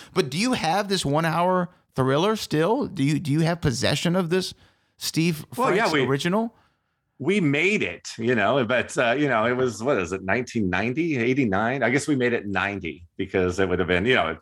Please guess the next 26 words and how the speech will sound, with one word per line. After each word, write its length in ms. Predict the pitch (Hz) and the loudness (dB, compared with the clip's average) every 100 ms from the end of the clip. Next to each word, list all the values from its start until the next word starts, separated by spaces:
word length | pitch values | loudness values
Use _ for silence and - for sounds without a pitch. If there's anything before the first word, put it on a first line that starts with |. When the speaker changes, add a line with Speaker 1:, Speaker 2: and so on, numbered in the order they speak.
| _ _ | _ _
Speaker 2:
production 560 | 139 101 92 - 92 76 | 2 2 2 -2 -4 -2
time. 420 | - 85 78 76 | -2 0 0 -2
Speaker 1:
Yeah, 140 | 151 | -2
November 460 | 135 147 139 165 151 | 0 -2 -2 -2 0
eighty-nine 400 | 147 131 127 131 | 0 2 2 0
is 80 | 120 | 0
when 100 | 117 | 0
Back 180 | 120 120 | 0 0
to 60 | |
the 60 | 110 | 0
Future 240 | 127 107 | -2 -4
two 220 | 92 127 | -2 -2
came 160 | 120 - | 0 0
Speaker 2:
Yeah, 240 | 156 113 | 0 2
Speaker 1:
out, 80 | 117 | 2
Speaker 2:
so, 120 | 127 107 | 2 2
Speaker 1:
so. 40 | 113 | 2
Speaker 2:
yeah, 140 | 110 | 0
so 200 | 95 143 | 0 0
we, 160 | 160 190 | 2 2
we 140 | 180 | 0
compl-, 420 | 190 156 123 139 - - - | 0 0 0 0 -4 -12 -4
we 180 | 233 | -2
began 380 | 226 196 165 147 | 0 0 0 0
principal 400 | 143 143 143 123 | 0 -4 -4 -6
photography, 640 | 107 117 120 110 101 - | -4 -2 0 2 0 0